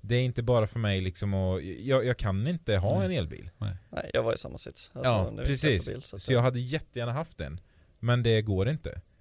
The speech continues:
Speaker 1: Eh, och då sitter jag i en liten knipa där. Ja, man kan väl ha någon form av hybrid. Men, ja, visst. Men
Speaker 2: Mm.
Speaker 1: de är inte direkt gratis. Ehm,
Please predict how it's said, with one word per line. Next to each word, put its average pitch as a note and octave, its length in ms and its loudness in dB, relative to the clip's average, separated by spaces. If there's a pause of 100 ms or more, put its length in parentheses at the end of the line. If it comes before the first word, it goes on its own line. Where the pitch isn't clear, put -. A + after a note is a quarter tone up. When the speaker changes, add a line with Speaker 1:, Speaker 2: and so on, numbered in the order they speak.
(180)
Speaker 1:
Eh, G#2 180 0
och A2+ 140 -2
då C3+ 200 2
sitter D3 260 -2
jag G#2 200 6
i F#2 40 4
en G2 60 0
liten F2+ 960 0 (540)
knipa C3 400 -4
där. A2+ 140 4
Ja, F#2+ 180 0
man A2+ 180 0
kan A#2+ 180 -4
väl B2 100 0
ha A2 160 2
någon G#2+ 180 -2
form G2 240 -2
av F#2 140 0 (760)
hybrid. F#2 880 2 (260)
Men, G#2 440 0 (420)
ja, A2 320 0 (100)
visst. - 380 -8
Men A#2+ 140 -2
Speaker 2:
Mm. - 20 2 (140)
Speaker 1:
de A#2 40 -2
är B2+ 40 -2
inte G#2 720 -2
direkt G2+ 520 -8 (200)
gratis. F2+ 920 -6 (120)
Ehm, F2+ 1160 -4